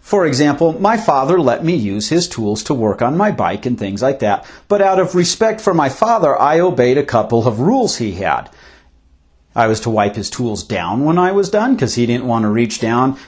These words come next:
and get a handful of the oil from my bicycle chain, et cetera,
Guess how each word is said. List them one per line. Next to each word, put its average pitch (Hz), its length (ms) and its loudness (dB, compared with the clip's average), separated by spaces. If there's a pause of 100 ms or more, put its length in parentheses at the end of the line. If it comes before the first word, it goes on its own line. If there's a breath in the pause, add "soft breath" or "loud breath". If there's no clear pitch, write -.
and 117 180 -2
get 113 140 0
a 101 140 0
handful 123 600 0
of 101 120 2
the 110 120 -4
oil 123 280 2
from 123 220 0
my 98 120 0
bicycle 123 580 0
chain, 92 400 -8
et 92 120 -10
cetera, 107 420 -4